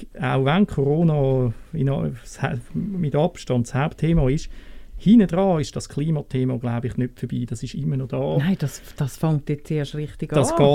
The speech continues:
Speaker 1: geht erst richtig los.
Speaker 2: Das
Speaker 1: Das ist
Speaker 2: geht
Speaker 1: vielen
Speaker 2: los.
Speaker 1: bewusst. Ähm, wir haben eben, wir haben Klima, äh, die C O zwei Abstimmung gehabt, wo ja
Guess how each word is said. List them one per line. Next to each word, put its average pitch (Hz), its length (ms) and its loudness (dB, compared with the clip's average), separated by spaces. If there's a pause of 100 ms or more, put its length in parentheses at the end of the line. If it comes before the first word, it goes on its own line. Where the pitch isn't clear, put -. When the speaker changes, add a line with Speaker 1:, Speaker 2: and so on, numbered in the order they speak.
Speaker 1:
geht 156 60 -2
erst 147 280 2
richtig 139 400 0
los. 170 340 6
Speaker 2:
Das 143 120 0
Speaker 1:
Das 151 120 6
ist 147 40 2
Speaker 2:
geht 160 180 2
Speaker 1:
vielen 196 140 6
Speaker 2:
los. 349 80 6
Speaker 1:
bewusst. 185 560 4
Ähm, 156 400 4
wir 160 200 4
haben 143 160 4
eben, 160 220 4
wir 147 80 4
haben 139 120 4
Klima, 180 720 4
äh, 165 300 0
die 143 240 0
C 143 220 4
O 143 60 4
zwei 160 460 2
Abstimmung 156 500 2 (100)
gehabt, 143 480 4 (420)
wo 135 240 4
ja 127 380 4